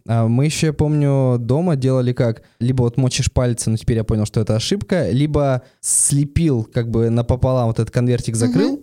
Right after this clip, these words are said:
Speaker 2: И вилочкой.
Speaker 1: и вилочкой вот это вот по краям, чтобы
Speaker 2: Рез-
Speaker 1: гребешочек такой
Speaker 2: Мгм.
Speaker 1: фактурный был.
Speaker 2: На самом деле это более итальянская лепка, она подходит для равиоли. Равиоли — это одна из форм пельменей, да,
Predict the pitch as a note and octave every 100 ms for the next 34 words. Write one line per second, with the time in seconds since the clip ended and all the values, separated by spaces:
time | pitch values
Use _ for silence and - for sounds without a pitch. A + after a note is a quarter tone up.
0 | - C#4 B3+ A#3+ F3 D3+ D3+ C3+ - B2+
1 | A2+ A2 A2+ A2+ G#2+ - C3 C3+ C#3 D3
2 | B2+ A2+ D3 C#3 B3 D3 C4 D#3+ - C#3
3 | - - A#2+ A#3 A#3+ A#2+ - B2 A2+ G#2
4 | G2+ G2 A2+ C4+ C#4+ D#4 C#4+ E4 F4 B3
5 | B3+ C4 B3+ B3 C4 B3 A#3+ A#3 A3+ A#3
6 | - A3 A#3+ A#3+ A3+ G#3+ A3 - A#3 A3
7 | A3+ A3 B3 D4 G#4 F4+ B3 A#3 C4+ D4+
8 | C4 A#3 B3 A#3+ A3 A#3 A#3 - A#3 A3
9 | G#3+ - A3+ A3+ B3 A3+ G#3 A3+